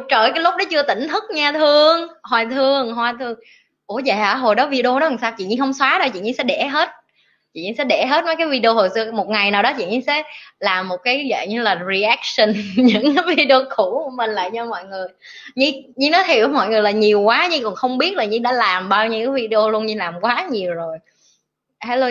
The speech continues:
chị Nhi, hôm trước em nhắn tin Facebook mà chị không thèm trả lời, em dỗi thật sự. Ủa có nhắn hả em? Chị xin lỗi. Nè mấy bạn nhắn Facebook của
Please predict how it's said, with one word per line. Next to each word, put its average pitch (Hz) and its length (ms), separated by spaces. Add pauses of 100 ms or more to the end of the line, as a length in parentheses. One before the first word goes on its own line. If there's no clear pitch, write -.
(120)
chị 151 120
Nhi, 190 140
hôm 226 220
trước 254 100
em 269 180
nhắn 226 160
tin 226 180
Facebook 220 380
mà 202 60
chị 160 180
không 220 200
thèm 170 220
trả 156 200
lời, 190 280
em 214 300
dỗi 196 240
thật 226 200
sự. 113 220
Ủa 196 160
có 254 200
nhắn 311 360
hả 339 180
em? 302 400
Chị 190 100
xin 294 160
lỗi. 220 220 (320)
Nè 262 140
mấy 320 140
bạn 214 220
nhắn 285 280
Facebook 330 260
của - 140